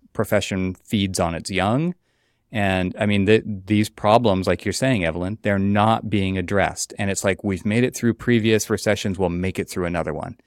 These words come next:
It's like, yeah, there's a lot of grit and determination, but this is not what this profession deserves to be. This isn't this.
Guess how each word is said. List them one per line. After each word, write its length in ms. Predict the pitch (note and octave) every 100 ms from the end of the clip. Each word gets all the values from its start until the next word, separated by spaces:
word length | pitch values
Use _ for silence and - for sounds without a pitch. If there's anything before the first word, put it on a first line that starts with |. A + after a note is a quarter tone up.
| _ _ -
It's 100 | -
like, 140 | A#2+ A#2
yeah, 240 | F3+ G#3
there's 180 | G#2+ A#2
a 60 | C#3
lot 200 | C#3+ D3
of 140 | F#2
grit 320 | G2 G2+ A2 -
and 140 | G2
determination, 1120 | F#2+ - - A2 G2 F2 G#2 D3+ - D#2 - _ _ _ _ -
but 180 | A#2+ -
this 200 | C3+ -
is 160 | F3 G2+
not 540 | F#2 F#2 A#2 G#2+ - _ _
what 420 | G#2 G2 A2 -
this 160 | G#2 G2
profession 720 | - F#2+ - F#2+ - G#2 G#2+
deserves 640 | F#2+ E2+ D#2+ F#2+ F2+ E2+ -
to 100 | E2+
be. 240 | G2+ D#2
This 240 | E2 G2+ -
isn't 340 | C3+ G2 -
this. 300 | - - -